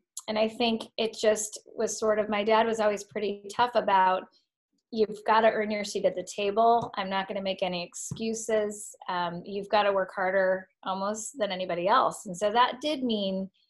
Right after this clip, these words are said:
as, as a female, as a woman in my family, uh, I, I took, you know, two weeks for maternity. I certainly didn't take, I think, what was the ninety days that we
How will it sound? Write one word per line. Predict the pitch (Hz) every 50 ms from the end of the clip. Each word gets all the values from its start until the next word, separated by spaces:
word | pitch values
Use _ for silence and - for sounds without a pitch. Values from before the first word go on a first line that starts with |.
| _ _ _ _ _ _ _ _ _ _ _ _ _
as, | - 214 208 202 202 202 190 180 - - - _ -
as | - 190 190
a | 196
female, | 196 - 339 415 269 220 202 208
as | 196 190
a | 202
woman | 202 233 269 269 240 220
in | 208
my | 196 190
family, | 185 - 208 190 190 185 185 180 180 185 185 - _ -
uh, | - 196 180 175 165 - - - _ -
I, | - - - - -
I | - 220 208 208
took, | 208 - 220 196 185 - - - - - - - -
you | 185 165
know, | 170 165 - - -
two | - - 262 254
weeks | 240 226 226 226 - -
for | - 220 214
maternity. | 208 202 - 220 202 196 196 190 185 196 196 196 - _ - 202 - - 214
I |
certainly | 202 - - 240 226 233 254 226 214 208
didn't | 214 196 202 214 -
take, | - 208 190 185 185 -
I | 185
think, | 180 180 185 190 -
what | 185 - -
was | 196 175 175 - _ _
the | 202 202
ninety | 190 170 180 190 202 190
days | 196 185 180 180 175 180 -
that | 196
we | 185 185